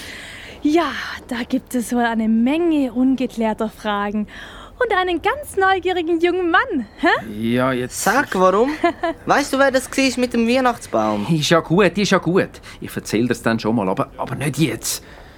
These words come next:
Speaker 3: Aber wieso? Erzähl mir's doch,
Speaker 2: Ein anderes
Speaker 3: bitte.
Speaker 2: Mal, hab ich gesagt.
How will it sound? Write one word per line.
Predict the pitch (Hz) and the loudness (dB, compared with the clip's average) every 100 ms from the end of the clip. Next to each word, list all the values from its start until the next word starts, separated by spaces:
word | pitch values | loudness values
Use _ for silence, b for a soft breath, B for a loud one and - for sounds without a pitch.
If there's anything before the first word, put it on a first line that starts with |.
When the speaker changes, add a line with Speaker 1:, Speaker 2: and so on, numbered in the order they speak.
| B - | B -2
Speaker 3:
Aber | 175 196 | 0 2
wieso? | 196 - 226 302 311 B B - | 0 4 4 4 -2 B B -6
Erzähl | 170 - 269 | 0 4 4
mir's | 311 285 | 2 -2
doch, | - 294 | 0 2
Speaker 2:
Ein | 143 - | 0 0
anderes | - 226 269 | 4 4 4
Speaker 3:
bitte. | - 214 | 4 4
Speaker 2:
Mal, | 175 | 6
hab | 208 | 4
ich | 233 | 4
gesagt. | 226 202 135 - | 4 2 0 -12